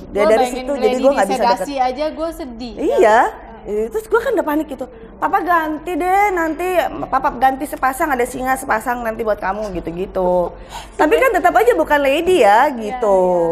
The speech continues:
Speaker 2: iya, iya.
Speaker 1: Apapun gantinya kan beda
Speaker 2: Iya.
Speaker 1: rasanya, karena ini dari kecil
Speaker 2: Iya.
Speaker 1: gitu.
Speaker 2: Soulnya udah kena
Speaker 1: Heeh,
Speaker 2: sama
Speaker 1: jadi
Speaker 2: lady.
Speaker 1: le-, ya gitu, terus dia, terus ngeluarin air mata gue yang,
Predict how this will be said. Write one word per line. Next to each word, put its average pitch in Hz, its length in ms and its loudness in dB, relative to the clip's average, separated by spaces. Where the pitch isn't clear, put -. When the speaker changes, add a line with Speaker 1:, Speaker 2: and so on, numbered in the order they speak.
Speaker 2:
iya, 160 60 -6
iya. - 100 -4
Speaker 1:
Apapun 196 320 -4
gantinya 185 400 -4
kan 508 160 -8
beda 349 460 6
Speaker 2:
Iya. - 80 -2
Speaker 1:
rasanya, 294 520 -4
karena 262 200 -4
ini 339 140 -4
dari 302 180 -6
kecil 320 540 -2
Speaker 2:
Iya. 262 100 -8
Speaker 1:
gitu. 190 320 -8
Speaker 2:
Soulnya 247 540 -2
udah 220 260 -6
kena 233 320 -8
Speaker 1:
Heeh, 208 160 -4
Speaker 2:
sama 170 140 0
Speaker 1:
jadi 180 180 -2
Speaker 2:
lady. 208 160 -10
Speaker 1:
le-, 175 320 0
ya 190 160 4
gitu, 233 360 2
terus 220 180 -12
dia, 208 220 0
terus - 160 -20
ngeluarin 208 240 0
air 214 140 0
mata 240 240 -2
gue 269 180 2
yang, 277 160 2